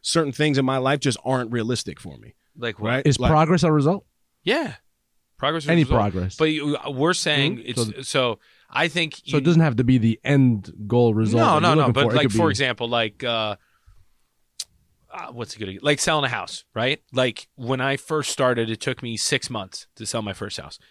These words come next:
Speaker 2: It was very difficult for me to stick to the plan before that happened, and I had a lot of doubt.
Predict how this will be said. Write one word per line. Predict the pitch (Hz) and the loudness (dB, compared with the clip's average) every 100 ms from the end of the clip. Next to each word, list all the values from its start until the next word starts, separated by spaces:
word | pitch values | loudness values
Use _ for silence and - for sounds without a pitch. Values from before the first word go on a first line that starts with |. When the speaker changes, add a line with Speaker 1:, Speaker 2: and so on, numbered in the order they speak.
| _ _ _ | _ _ _
Speaker 2:
It | 156 | 0
was | 143 107 | 0 0
very | 104 131 165 151 | -2 0 2 0
difficult | 120 135 - 160 - | -2 -4 -4 -8 -6
for | 165 | -8
me | 170 214 208 - | -6 -8 -14 -10
to | 120 | -8
stick | - 156 - | -4 -6 -6
to | 143 | -8
the | 120 | -8
plan | 117 120 131 127 - | -8 -8 -6 -10 -14
before | 113 113 120 123 | -10 -10 -8 -8
that | 135 | -6
happened, | 143 160 185 208 _ _ _ | -6 -8 -8 -14 _ _ _
and | 117 123 | -6 -4
I | |
had | 135 | 0
a | 127 | 0
lot | 120 127 | 0 -2
of | 113 | -4
doubt. | 110 92 | -8 -12